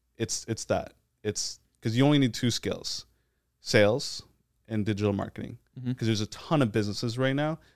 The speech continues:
Speaker 1: that don't know what they're doing. Uh,
Speaker 2: Well,
Speaker 1: and
Speaker 2: to
Speaker 1: getting
Speaker 2: be
Speaker 1: the
Speaker 2: clear,
Speaker 1: product
Speaker 2: so
Speaker 1: out
Speaker 2: you're, you're
Speaker 1: there.
Speaker 2: kinda using buzzwords that people might not use. You, I, I don't know about Legal Shield, but the second one that you have, you were going into dentist's office
Speaker 1: Yep.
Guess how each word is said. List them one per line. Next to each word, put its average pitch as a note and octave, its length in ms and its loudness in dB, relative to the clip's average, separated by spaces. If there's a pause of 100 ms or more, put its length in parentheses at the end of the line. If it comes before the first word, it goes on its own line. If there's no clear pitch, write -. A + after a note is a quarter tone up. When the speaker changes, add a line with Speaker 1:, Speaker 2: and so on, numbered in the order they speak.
(120)
Speaker 1:
that G#2 140 -4
don't A2 180 4
know G#2+ 100 4
what G2 120 2
they're G2 100 -4
doing. G2 340 -8 (420)
Uh, G2+ 180 -2
Speaker 2:
Well, D3+ 60 4
Speaker 1:
and G#2+ 100 2
Speaker 2:
to D#3+ 80 6
Speaker 1:
getting C#3+ 60 6
Speaker 2:
be E3+ 60 8
Speaker 1:
the G3+ 60 4
Speaker 2:
clear, E3+ 120 8
Speaker 1:
product G2+ 140 8
Speaker 2:
so D3+ 80 6
Speaker 1:
out C3 80 8
Speaker 2:
you're, D3 80 4
you're D#3 140 6
Speaker 1:
there. D#3+ 160 6
Speaker 2:
kinda D3+ 80 2
using B2+ 240 4
buzzwords A2 320 6
that - 80 -10
people G#2 200 0
might F2+ 180 2
not E2 180 -2
use. E2 300 -2
You, C#3 520 4 (1040)
I, G#2+ 40 2 (160)
I A2 60 6
don't B2+ 80 6
know C3 40 8
about G#2+ 200 10
Legal G2 160 4
Shield, E2 180 -2
but E2+ 100 -4
the F#2+ 60 0
second D3+ 260 8
one G2+ 80 4
that F#2+ 60 4
you F2 80 2
have, F2 160 4
you G#2+ 100 6
were A#2 100 6
going C3 360 6
into A#2+ 140 0
dentist's F#2+ 460 2
office - 480 -6
Speaker 1:
Yep. A#2 160 4